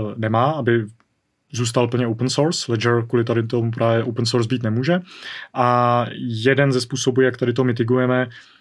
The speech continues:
eh, je za prvý ta passphrase a za druhý, že, eh,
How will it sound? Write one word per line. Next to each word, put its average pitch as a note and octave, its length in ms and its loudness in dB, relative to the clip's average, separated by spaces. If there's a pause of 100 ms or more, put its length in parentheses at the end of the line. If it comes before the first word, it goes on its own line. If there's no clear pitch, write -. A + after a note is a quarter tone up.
(320)
eh, A#2+ 80 -2 (340)
je A#2 360 2
za A2+ 80 0
prvý A#2+ 220 2
ta A2+ 80 -4
passphrase D3+ 520 0
a C3 60 0
za A#2 100 0
druhý, A#2+ 380 0
že, A#2 120 0
eh, A2+ 160 2